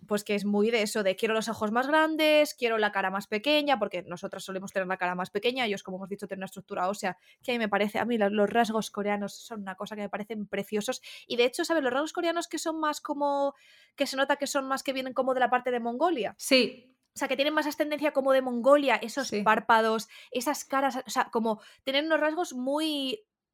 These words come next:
Speaker 1: ¿cómo diría yo? Con líneas muy horizontales, como muy
Speaker 2: Sí.
Speaker 1: marcado a lo horizontal. Me parecen unos rasgos tan bonitos, sin exotizar ni fetichar, fetichi-, fe-, feti-, fi-, fi-, fi-
Speaker 2: Fetichi, fuchu, fusi, fachi.
Speaker 1: Fecitichar,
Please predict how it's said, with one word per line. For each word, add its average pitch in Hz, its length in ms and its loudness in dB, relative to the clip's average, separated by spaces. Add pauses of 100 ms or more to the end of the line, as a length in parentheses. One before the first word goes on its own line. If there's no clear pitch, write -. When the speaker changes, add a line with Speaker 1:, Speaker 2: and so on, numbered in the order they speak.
(140)
Speaker 1:
¿cómo 330 200 0
diría 392 160 2
yo? 262 140 0
Con 240 120 2
líneas 311 240 -2
muy 339 200 2
horizontales, 220 640 0
como 220 140 2
muy 262 160 0
Speaker 2:
Sí. - 60 2
Speaker 1:
marcado 233 320 6
a 269 40 4
lo 262 80 2
horizontal. 240 440 -2 (400)
Me 294 80 -6
parecen 302 300 -4
unos 415 140 -2
rasgos 262 400 -6 (200)
tan 539 120 6 (120)
bonitos, 330 360 2
sin 254 200 -6
exotizar 254 640 4
ni 339 80 -4
fetichar, 262 540 -2 (180)
fetichi-, 220 640 -8
fe-, 220 160 -6
feti-, 226 400 -6
fi-, 392 60 -4 (140)
fi-, 440 60 -2 (280)
fi- 208 100 4
Speaker 2:
Fetichi, 269 640 6
fuchu, 220 360 0
fusi, - 400 -8
fachi. - 420 -8
Speaker 1:
Fecitichar, 294 920 6